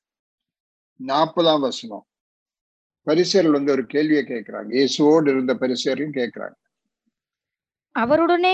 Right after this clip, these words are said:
Speaker 2: கூட இருந்த பரிசேயரில் சிலர் இவைகளை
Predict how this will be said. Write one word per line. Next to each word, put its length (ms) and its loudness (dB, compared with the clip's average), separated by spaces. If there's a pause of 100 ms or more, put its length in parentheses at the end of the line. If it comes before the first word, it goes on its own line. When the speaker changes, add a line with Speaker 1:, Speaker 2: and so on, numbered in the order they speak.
Speaker 2:
கூட 340 -2
இருந்த 340 -4 (240)
பரிசேயரில் 800 -4
சிலர் 400 -6 (380)
இவைகளை 420 0